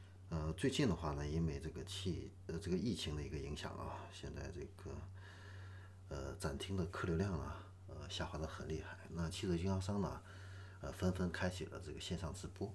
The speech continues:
啊，这个，现在这个直播间已经成为这个汽车销售带货的这个主阵地了啊。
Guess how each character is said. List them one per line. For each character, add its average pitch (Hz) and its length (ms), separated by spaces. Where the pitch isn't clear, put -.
啊， - 260
这 - 60
个， - 260
现 95 180
在 90 120
这 87 80
个 82 340
直 - 140
播 147 160
间 156 260
已 95 60
经 92 160
成 90 180
为 82 120
这 80 100
个 78 80
汽 - 160
车 82 100
销 85 140
售 85 160
带 92 180
货 85 220
的 71 80
这 73 140
个 82 100
主 76 180
阵 92 240
地 104 180
了 - 80
啊。 - 160